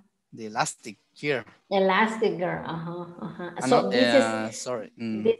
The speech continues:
Speaker 2: is cosplay. No, no, this is not elastic. It's the, the, the other, g-, the, the little girl, the daughter.
Speaker 1: Yes.
Speaker 2: Mm-hmm.
Speaker 1: Mm-hmm. Okay. Um, eh,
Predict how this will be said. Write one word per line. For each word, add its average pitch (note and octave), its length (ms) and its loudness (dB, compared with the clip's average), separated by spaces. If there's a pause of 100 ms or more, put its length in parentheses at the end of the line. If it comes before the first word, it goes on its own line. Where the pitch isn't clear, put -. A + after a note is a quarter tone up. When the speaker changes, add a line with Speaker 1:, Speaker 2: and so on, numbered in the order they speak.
Speaker 2:
is A#3+ 260 4
cosplay. G3 640 4
No, F#3 760 4
no, F#3+ 320 4
this F#3+ 200 2
is F#3+ 160 -4
not F#3+ 160 0
elastic. F#3 560 0
It's G#3 120 2
the, G#3 120 -2 (240)
the, F3+ 360 -4
the F3+ 200 -4
other, G3+ 360 -4
g-, F#3 200 -6
the, G3 120 -2 (120)
the G3 160 -2
little A#3+ 240 4
girl, G#3 360 2 (420)
the G3 100 -6
daughter. G3 520 2 (520)
Speaker 1:
Yes. - 440 -8 (200)
Speaker 2:
Mm-hmm. F#3 200 -6
Speaker 1:
Mm-hmm. G3+ 320 -8 (1800)
Okay. B2+ 480 0 (160)
Um, A2+ 840 -2 (1080)
eh, C3+ 500 4